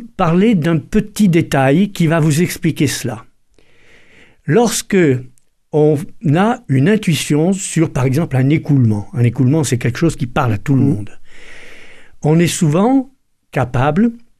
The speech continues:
Speaker 1: de mettre un type d'écoulement en œuvre pour pouvoir observer un certain nombre de phénomènes qui sont liés à cet écoulement.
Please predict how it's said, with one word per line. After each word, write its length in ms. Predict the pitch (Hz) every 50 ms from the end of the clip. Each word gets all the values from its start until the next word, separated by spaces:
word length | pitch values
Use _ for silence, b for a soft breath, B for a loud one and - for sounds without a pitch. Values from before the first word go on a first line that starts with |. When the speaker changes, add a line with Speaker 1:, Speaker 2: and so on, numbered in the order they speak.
| _ _ _ _ _ _ _ _ _ _ -
Speaker 1:
de 160 | - 127 143 143
mettre 480 | 135 139 170 208 226 220 226 - 143 117 - - - _ _ - - _ _ _ _
un 200 | 277 285 302 294 -
type 280 | - - 208 175 147
d'écoulement 600 | 156 151 - - 135 131 127 120 120 123 165 190 - - _ - - - _ _ _ _ _ _
en 320 | - 131 127 123 127 127 139
œuvre 500 | 147 143 139 131 139 151 190 226 226 226 - - -
pour 140 | 135 123 127
pouvoir 520 | 151 139 123 160 180 202 208 202 - - _ _ _ _ _
observer 600 | 180 196 196 - - - 143 117 117 113 127 160
un 80 | 196 165
certain 280 | - 143 123 - 131
nombre 180 | 131 156 185 156
de 80 | 127 120
phénomènes 560 | - - 165 160 147 131 107 110 123 139 147
qui 100 | 139 143
sont 200 | 131 - 143 123
liés 140 | 123 120 143
à 40 | 139
cet 200 | - 147 120 120
écoulement. 400 | 117 - 123 113 107 101 104